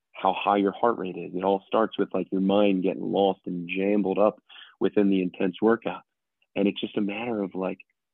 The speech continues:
just bringing everything back to square one with the breath. I mean, it's, you know, it's a, it's, it's something that, again, that I think that more people, um, once they find it out,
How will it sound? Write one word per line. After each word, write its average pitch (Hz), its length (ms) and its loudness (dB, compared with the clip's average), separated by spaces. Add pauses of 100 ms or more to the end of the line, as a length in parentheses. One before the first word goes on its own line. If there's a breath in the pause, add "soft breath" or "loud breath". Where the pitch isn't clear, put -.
(140)
just 101 300 -4
bringing 101 580 0
everything 92 680 -4
back 90 260 -2
to - 160 -12
square 90 340 -4
one 92 260 -8 (800)
with 92 80 -6
the 92 60 -8
breath. 104 220 -4 (520)
I 95 60 -8
mean, 92 160 -2
it's, 87 140 -12 (920)
you 98 80 -6
know, 90 180 -4
it's - 180 -2
a, 98 280 4 (320)
it's, - 180 0 (440)
it's 104 240 -2
something 120 320 2
that, 101 160 4
again, 107 400 4
that 92 100 0
I 92 160 -2
think 101 240 0
that 101 160 0
more 104 220 4
people, 104 580 2 (420)
um, 92 600 0
once 110 400 4
they 98 340 6 (220)
find 104 260 2
it 95 80 -4
out, 95 300 -2